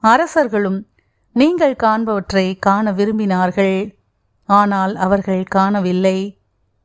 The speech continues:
நீங்கள் கேட்பவற்றை கேட்க விரும்பினார்கள்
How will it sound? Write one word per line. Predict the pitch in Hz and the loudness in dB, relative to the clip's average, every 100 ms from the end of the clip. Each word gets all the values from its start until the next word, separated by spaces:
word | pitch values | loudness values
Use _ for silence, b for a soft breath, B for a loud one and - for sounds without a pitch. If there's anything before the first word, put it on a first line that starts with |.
| _ _ _ - | _ _ _ 0
நீங்கள் | 262 339 302 247 - | 2 2 2 0 0
கேட்பவற்றை | 254 311 311 247 190 202 190 190 | -2 0 0 0 0 -2 -2 -4
கேட்க | - 202 - 247 | -2 -2 0 0
விரும்பினார்கள் | 202 190 185 185 185 175 196 | 0 -2 -2 0 0 -2 -2